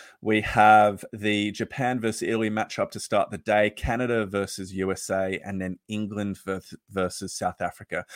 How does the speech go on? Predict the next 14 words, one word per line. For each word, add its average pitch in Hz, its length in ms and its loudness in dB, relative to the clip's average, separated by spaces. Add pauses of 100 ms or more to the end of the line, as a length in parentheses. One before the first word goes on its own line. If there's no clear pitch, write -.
(160)
South - 240 0
Africa 101 320 0
reeling 92 400 0
from 92 160 -10
the 90 80 -4
heartache 90 640 -2
of 90 360 -2
their 92 120 -6
final 90 560 -6
minute 92 400 -8
loss 87 460 -6 (320)
against 90 420 -6
Fiji. 110 640 2 (440)
So, 170 440 10